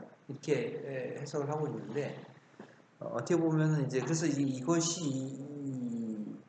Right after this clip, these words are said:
문서 비판으로 볼 때 마-, 마가, 아, 마가복음 기자의 이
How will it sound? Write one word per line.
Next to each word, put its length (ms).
문서 420
비판으로 500
볼 300
때 260
마-, 280
마가, 1080
아, 80
마가복음 640
기자의 580
이 120